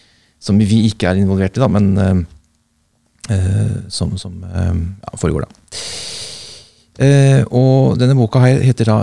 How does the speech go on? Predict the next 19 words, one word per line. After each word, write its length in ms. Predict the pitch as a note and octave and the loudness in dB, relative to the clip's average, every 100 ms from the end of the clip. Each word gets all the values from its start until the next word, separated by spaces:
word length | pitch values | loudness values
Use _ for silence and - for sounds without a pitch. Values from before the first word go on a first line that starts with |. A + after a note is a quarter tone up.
| - | 0
Lese, 560 | A#2 A#2+ F2 - - E3 - - - - | 2 2 0 -2 -2 -2 -4 -14 -14 -2
eh, 380 | A#2 A2 A2+ - | 0 2 2 2
en 160 | G#2 G#2 | 2 4
liten 320 | G#2+ - G#2 | 2 0 -2
bok 300 | F#2 G2 - | -2 -4 -4
om 280 | F#2+ G2 G2 | 0 2 0
store 420 | - A2+ E2+ D#2 | -2 -2 -2 -2
opplevelser, 540 | - E2+ D#2+ - A2 F#2+ | -2 -2 -2 -2 0 0
og 60 | |
er 80 | G2+ | 0
på 40 | |
en 60 | G2 | -2
måte 180 | - F2+ | -2 -2
da, 120 | F2 F2+ F2+ - | 0 -2 -4 -4
eh, 340 | G2+ F#2+ F#2+ | -2 0 0
en 100 | F#2 | 0
lengre 420 | E2+ D#2+ E2 F2+ F#2 | 0 -2 -2 -2 -2
versjon 380 | F#2 F2+ F2 | -2 -2 0
av 80 | F#2 | 0